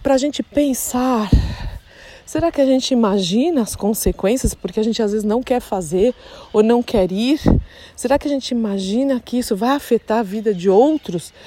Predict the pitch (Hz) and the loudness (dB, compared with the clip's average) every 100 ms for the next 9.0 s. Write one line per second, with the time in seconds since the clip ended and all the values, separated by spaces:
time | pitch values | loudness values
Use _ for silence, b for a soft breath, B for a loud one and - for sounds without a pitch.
0 | B B - 220 226 214 214 185 202 202 | B B -4 -2 0 -2 -4 0 0 0
1 | 196 196 190 196 - 196 196 - - 220 | 0 -4 -4 -8 -4 -4 -4 -4 -2 -2
2 | 214 - - 202 196 196 190 185 208 277 | -4 -12 -6 -4 -2 -2 -2 -2 0 0
3 | 285 208 - 165 190 220 B B B B | -2 -6 -10 -6 -4 -4 B B B B
4 | 202 277 294 220 240 220 - 220 240 - | 4 4 4 0 -4 -6 -4 0 0 2
5 | 214 190 202 - 202 - 185 208 226 202 | -2 0 -4 -4 -6 -6 -4 -4 -4 -8
6 | - 196 208 - 180 151 185 247 254 190 | -6 -4 -4 -2 -4 -2 -2 -2 -2 -4
7 | 175 156 185 247 277 277 254 165 165 185 | -6 -4 2 4 4 2 0 -2 -2 -2
8 | 214 190 151 139 190 247 254 240 185 196 | -2 -4 -8 -2 2 4 4 0 -4 -6